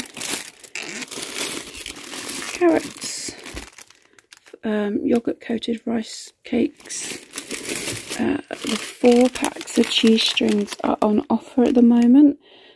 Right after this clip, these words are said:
Um, so it's cheaper to buy two packs of four than it is to buy one pack of eight. So we got that. We got some hummus, sliced mushrooms,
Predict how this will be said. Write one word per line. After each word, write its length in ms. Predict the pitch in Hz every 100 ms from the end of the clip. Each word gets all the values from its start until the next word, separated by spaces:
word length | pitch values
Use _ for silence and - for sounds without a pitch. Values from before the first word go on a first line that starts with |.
| _ -
Um, 200 | 202 196
so 120 | -
it's 120 | -
cheaper 320 | - 220 -
to 80 | 226
buy 180 | 208 202
two 240 | - 214
packs 380 | 208 - - -
of 80 | 214
four 320 | - 247 247
than 160 | 240 202
it 120 | -
is 100 | 202
to 80 | -
buy 180 | 190 196
one 180 | 190 190
pack 260 | 214 -
of 80 | 285 -
eight. 320 | 294 302 -
So 60 | -
we 60 | -
got 160 | - -
that. 840 | 220 247 262 262 - - - - - - - - - _ - _ _ _ _ _ - -
We 60 | 269
got 100 | -
some 200 | - -
hummus, 920 | - - 277 294 294 - - - - _ _ - - - - - 175 180 - - - - - - - - -
sliced 600 | - - 220 180 - 269
mushrooms, 960 | 269 - - 262 254 247 240 240 240